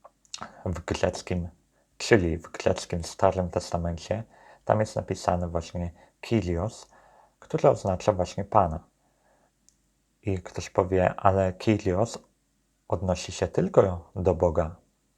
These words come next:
Nie można tak powiedzieć do człowieka. Jest to błędem, ponieważ nawet i do człowieka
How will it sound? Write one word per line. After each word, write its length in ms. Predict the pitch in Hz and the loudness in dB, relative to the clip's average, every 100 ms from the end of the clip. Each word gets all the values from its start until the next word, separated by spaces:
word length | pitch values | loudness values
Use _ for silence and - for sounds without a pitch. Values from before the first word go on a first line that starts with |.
| _ _ _ | _ _ _
Nie 140 | 101 92 | -6 2
można 300 | 131 - 101 | 2 2 0
tak 180 | - | -2
powiedzieć 340 | - 87 87 87 | -4 -4 -4 -6
do 120 | - | -8
człowieka. 600 | - 101 82 80 - - _ _ _ _ _ _ - | -4 -4 -2 -4 -8 -12 _ _ _ _ _ _ -8
Jest 180 | - | -4
to 60 | 101 | -2
błędem, 500 | 87 104 123 80 82 - _ _ _ _ _ _ _ - - _ | 2 2 2 -2 -4 -10 _ _ _ _ _ _ _ -20 -20 _
ponieważ 540 | 95 92 90 82 - - | -4 -2 -2 -4 -8 -2
nawet 400 | 107 113 - - | -2 0 -4 -4
i 60 | 98 | 0
do 160 | 101 | 2
człowieka 680 | 95 - 90 107 - 85 90 | 2 0 2 0 2 0 -2